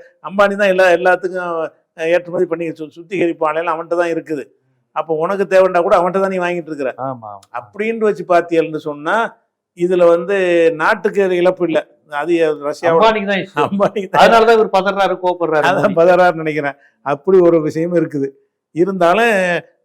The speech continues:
Speaker 1: நாட்டுக்குங்கிற ஒரு போர்வையை போத்திக்கிட்டு இருக்கும்போது மக்கள் என்ன செய்வாங்க? சரி, நமக்கு லாபம்.
Speaker 2: ஆமா, இந்த நேரத்துல நம்ம இந்தியா விட்டு
Speaker 1: இல்ல,
Speaker 2: அமெரிக்கா பண்றது ஒரு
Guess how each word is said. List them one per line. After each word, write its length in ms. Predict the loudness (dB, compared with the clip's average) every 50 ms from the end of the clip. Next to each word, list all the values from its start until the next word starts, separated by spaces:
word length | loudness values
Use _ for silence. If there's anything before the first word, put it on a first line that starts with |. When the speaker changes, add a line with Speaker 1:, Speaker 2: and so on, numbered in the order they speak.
| _ _
Speaker 1:
நாட்டுக்குங்கிற 720 | -2 0 2 2 2 0 -4 -6 -6 -4 -2 0 2 4 4 4
ஒரு 160 | 4 2 2 0 0
போர்வையை 320 | 0 2 2 4 2 2 0
போத்திக்கிட்டு 420 | 0 -2 -2 -2 -4 -8 -6 -6
இருக்கும்போது 380 | -6 -6 -6 -2 0 0 0 0
மக்கள் 320 | -4 -6 -4 -2 0 2
என்ன 200 | 2 0 0 -2
செய்வாங்க? 320 | -2 -2 -2 -2 -4 -4 -6 -6
சரி, 300 | -4 -4 -6 -6 -4 -6 -8
நமக்கு 300 | -8 -10 -14 -12 -10 -8 -4
லாபம். 240 | 0 0 2 2
Speaker 2:
ஆமா, 120 | 2 2 0 0
இந்த 160 | 0 -2 0
நேரத்துல 280 | 0 0 0 0 -2 -4
நம்ம 140 | -4 -4 -8
இந்தியா 240 | -6 -4 -2 -2 -2
விட்டு 160 | -2 -4 -6
Speaker 1:
இல்ல, 140 | -4 -2 -2
Speaker 2:
அமெரிக்கா 360 | -2 -2 -2 -4 -2 -2 -2
பண்றது 380 | -2 -2 -4 -6 -6 -8 -6
ஒரு 40 | -6